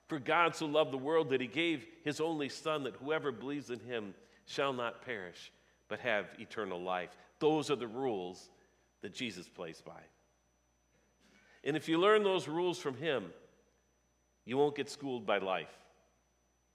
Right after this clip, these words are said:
like I did there on the playground. So lesson number two is better learn the rules. Learn the rules that Jesus plays by,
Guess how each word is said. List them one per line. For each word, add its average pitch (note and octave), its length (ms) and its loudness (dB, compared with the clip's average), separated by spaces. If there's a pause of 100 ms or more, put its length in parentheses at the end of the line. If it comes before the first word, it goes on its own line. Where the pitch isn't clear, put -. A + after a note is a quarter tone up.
(880)
like G#2 200 -4
I A2+ 100 4
did G2+ 240 -2
there G2 200 0
on F2 80 -4
the E2+ 60 -8
playground. D#2 600 -8 (880)
So C3 420 0 (240)
lesson E3+ 380 0
number C#3+ 200 0
two F2+ 320 -6 (840)
is G#2 260 -8 (760)
better C3+ 200 2
learn C#3 460 2
the C3 80 0
rules. A2 680 -4 (1400)
Learn E3 240 -2
the D3 80 -4
rules B2 400 -4
that F2+ 140 -12
Jesus G2+ 340 -12
plays F#2 360 -10
by, E2 300 -18